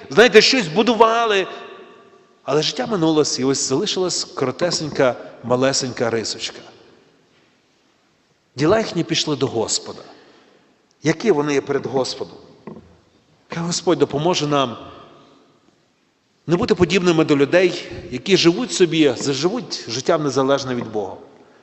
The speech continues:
Нехай Господь нам допоможе усвідомити глибину нашої залежності від Бога і важливість того, щоб в нашому житті ми чинили волю Божу, силою Божою і для слави Божої.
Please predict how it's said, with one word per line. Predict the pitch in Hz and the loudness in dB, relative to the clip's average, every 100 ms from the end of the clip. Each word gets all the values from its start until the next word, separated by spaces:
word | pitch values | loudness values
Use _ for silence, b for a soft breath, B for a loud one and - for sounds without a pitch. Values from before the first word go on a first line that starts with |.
| b b b _ _ - | b b b _ _ -2
Нехай | 190 247 | 0 2
Господь | 233 - 247 | 0 0 2
нам | 208 180 | 4 6
допоможе | 185 180 233 214 | 4 4 4 4
усвідомити | 185 180 185 185 240 202 196 | 4 2 4 6 8 8 4
глибину | 156 170 170 190 262 254 160 B B | 4 4 6 4 4 0 0 B B
нашої | 143 226 240 247 | 0 2 2 0
залежності | 220 226 226 208 208 226 | 2 2 2 -4 -4 -2
від | 214 165 | -4 0
Бога | 190 185 160 - B B - | 2 4 2 -2 B B 0
і | 240 | 2
важливість | 208 214 - 269 302 277 - - | 6 4 4 0 0 -2 0 2
того, | 240 202 104 82 - - - - _ - | 4 2 0 -4 -16 -20 -20 -20 _ -6
щоб | - 160 | 0 2
в | 151 | 2
нашому | 156 190 214 190 | 0 0 -2 -2
житті | 175 180 - 117 - - - b b b | -4 -4 -4 -4 -6 -18 -20 b b b
ми | 143 | 0
чинили | 160 170 170 160 135 | 2 4 4 4 4
волю | 113 190 226 247 | 2 4 4 2
Божу, | 196 160 123 101 - - B B B - | 2 2 2 -6 -12 -18 B B B -4
силою | - 175 233 262 269 | 0 6 6 4 -2
Божою | 202 175 147 127 113 98 - - - | 2 4 4 2 -4 -4 -10 -14 -6
і | 156 | -4
для | 120 | -2
слави | - - 147 180 190 | -2 -2 -2 2 2
Божої. | 131 117 107 98 98 | 2 -2 -2 -8 -10